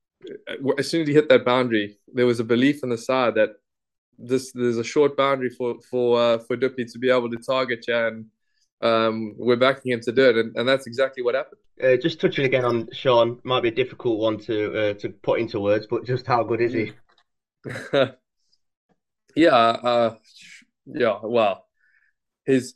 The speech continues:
Speaker 1: his, um, his stats speak for themselves. The way he's, the way he's played, yeah, as you say, it's hard to put into words. I think that it's hard to put into words, actually, the influence that he's had,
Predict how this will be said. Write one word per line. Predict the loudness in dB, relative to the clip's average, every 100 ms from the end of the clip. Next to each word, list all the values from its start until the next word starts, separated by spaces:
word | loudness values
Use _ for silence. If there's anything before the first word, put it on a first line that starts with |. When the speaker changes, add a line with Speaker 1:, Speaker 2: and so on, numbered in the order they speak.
| -2
Speaker 1:
his, | 6 8 8 6 2
um, | 6 6 6 4 0 -2
his | -2 -2
stats | 0 0 0
speak | -4 -6 -6
for | -8
themselves. | -6 2 2 2 -2 -4
The | 2
way | 4 4
he's, | 0 -6 -10 -2
the |
way | 4 4
he's | 2 -2 -4
played, | 0 4 4 0 -6 _ _ _ _ _ _ _ _ _ _ _ _ _ _ _ _ -20 -20 -20 -20 -18 -12 -4
yeah, | 2 4 6 4 0 -2 -2 -2
as | -2
you | -4
say, | -2 0
it's | 0 -2
hard | -4 -4
to | -6
put | -8
into | -6 -4
words. | 0 0 0 -6
I |
think | -6 -2
that | 2 2 0 _ _ _ _ _
it's |
hard | 2 2
to | 2
put | -4
into | -4 -10 -8
words, | 0 4 4 2 -2
actually, | -6 -6 -6
the | -6 -4
influence | -6 -4 0 0 2
that | 0 -2
he's | -2
had, | -6 -6